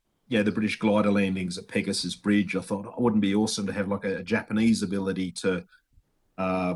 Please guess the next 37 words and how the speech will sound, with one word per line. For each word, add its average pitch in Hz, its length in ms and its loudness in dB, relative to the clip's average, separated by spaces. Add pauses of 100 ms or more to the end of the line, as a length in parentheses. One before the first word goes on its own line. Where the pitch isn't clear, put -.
(120)
have 104 220 -6
some 90 220 -6
sort 95 200 -4
of 101 80 -4
coup 110 240 6
de 101 60 4
main 98 500 2
and 92 100 -2
then 95 200 -2
sort 95 180 -4
of 92 60 -6
drop - 180 -2
a 101 60 -4
paraforce, 92 880 -2 (640)
but - 280 0 (500)
in 135 140 4
a, 123 60 2
in 120 180 -2
a 110 40 0
place - 360 2
where 101 80 2
they 101 180 0
could 104 140 -2
actually 101 340 -2
not 101 220 0
get 95 160 -4
wiped 98 320 0
out, 92 340 0
but 101 140 0
actually 95 320 -2
might 95 260 -2
make, 92 240 -8 (140)
make 98 220 -4
a 92 40 -2
nuisance 95 420 -2
of 90 100 -6
themselves. 92 760 -2